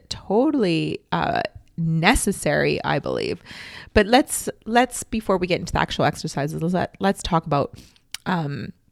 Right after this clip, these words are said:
why, what you can't do. So one thing that we can't do is spot reduce. So that means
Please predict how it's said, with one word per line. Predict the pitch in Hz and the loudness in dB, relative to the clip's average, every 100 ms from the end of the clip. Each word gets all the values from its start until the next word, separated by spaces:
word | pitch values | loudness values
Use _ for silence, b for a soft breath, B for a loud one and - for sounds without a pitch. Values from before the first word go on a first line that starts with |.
| _ _ _ _ - | _ _ _ _ -8
why, | 208 170 165 165 165 165 B B B B B | 4 6 8 6 4 2 B B B B B
what | 196 - | 8 8
you | 180 190 185 | 2 2 2
can't | - - 165 160 - - | 0 -4 -4 -6 -8 -8
do. | - - | -8 -8
So | - - 185 | -4 4 6
one | 165 214 294 | 6 2 2
thing | 392 370 | 2 2
that | 233 | 0
we | 214 | -2
can't | - 151 160 | -4 -6 -2
do | 160 147 - | 0 0 2
is | 139 147 - - _ _ _ - - - | 2 2 -4 -10 _ _ _ -20 -20 -12
spot | - - - - 147 - | -8 -6 0 4 4 2
reduce. | 151 151 - 71 185 - 190 | -2 -2 -2 -2 -4 -4 -6
So | - 180 175 | 2 4 6
that | 175 196 180 | 4 4 2
means | 170 165 165 165 | 2 0 0 -4